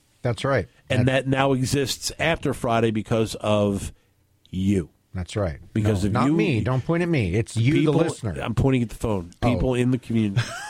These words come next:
Speaker 1: Okay.
Speaker 2: The people in the community, it is all because of you. Thank you very much.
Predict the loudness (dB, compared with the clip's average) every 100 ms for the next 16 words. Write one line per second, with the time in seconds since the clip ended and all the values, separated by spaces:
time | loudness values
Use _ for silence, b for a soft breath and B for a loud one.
0 | -4 -4 -4 -4 -2 0 0 -2 -2 0
1 | 2 2 0 -2 0 2 2 2 2 0
2 | -2 -2 -2 0 -2 -2 -4 -2 0 2
3 | 4 2 -2 -4 -2 -2 0 0 2 2
4 | 2 2 -2 -8